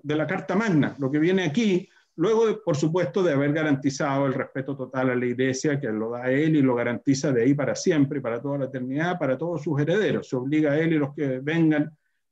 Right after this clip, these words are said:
en adelante. Y lo primero que parte diciendo es un impuesto patrimonial, lo que regula es un impuesto a la herencia. O sea, la primera constitución de la que todo el mundo habla, su primer artículo es un impuesto a las herencias,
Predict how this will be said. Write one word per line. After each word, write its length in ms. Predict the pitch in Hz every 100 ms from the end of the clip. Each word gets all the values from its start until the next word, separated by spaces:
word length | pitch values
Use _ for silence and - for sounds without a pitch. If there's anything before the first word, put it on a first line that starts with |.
| _
en 120 | - 147
adelante. 580 | 160 185 143 120 - - _ _ _ _ _ _ _ _ _ _ _ _
Y 60 | 180
lo 160 | 226
primero 440 | 208 233 269 294 269
que 120 | 226
parte 320 | 220 226 208
diciendo 720 | 202 - 247 240 240 277 277
es 180 | 202 190
un 120 | 220
impuesto 420 | 196 185 196 190 202
patrimonial, 560 | 190 190 180 190 180
lo 120 | 160
que 80 | 156
regula 440 | 156 156 175 214 214
es 60 |
un 140 | 180 170
impuesto 360 | 160 175 175
a 40 | 185
la 60 |
herencia. 420 | 160 170 156 - - _ _ _ _ _ _
O 20 |
sea, 140 | - 135
la 120 | 131
primera 400 | 143 175 190 185
constitución 680 | 165 147 135 123 175 180
de 60 | 156
la 60 | 139
que 80 | 131
todo 140 | 175
el 60 | 180
mundo 300 | 190 170 160
habla, 360 | 185 226 302 _ _ _ _ _ _
su 160 | -
primer 240 | 190 185 226
artículo 640 | 214 - 247 254 262 262
es 60 | 202
un 100 | 220
impuesto 320 | 175 233 240
a 40 |
las 180 | 214 180
herencias, 580 | 196 202 190 - 110 -